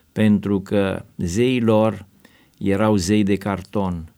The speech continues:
nu reprezentau nimic. Adevăratul Dumnezeu era cel care a făcut cerurile și pământul, în care, de fapt, trebuiau să se încredințeze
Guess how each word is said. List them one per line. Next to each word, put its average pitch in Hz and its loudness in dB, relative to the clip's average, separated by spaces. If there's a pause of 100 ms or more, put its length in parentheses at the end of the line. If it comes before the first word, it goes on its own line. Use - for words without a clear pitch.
(520)
nu 107 4
reprezentau 107 2
nimic. 101 0 (280)
Adevăratul 107 2
Dumnezeu 104 2
era 101 0
cel 101 -4
care 95 -6 (100)
a 98 -6
făcut 104 -2
cerurile 101 -2
și 95 -8
pământul, 95 -2 (560)
în 139 4
care, 180 4
de 143 6
fapt, 156 2
trebuiau 131 4
să 120 -2
se 110 0
încredințeze 104 2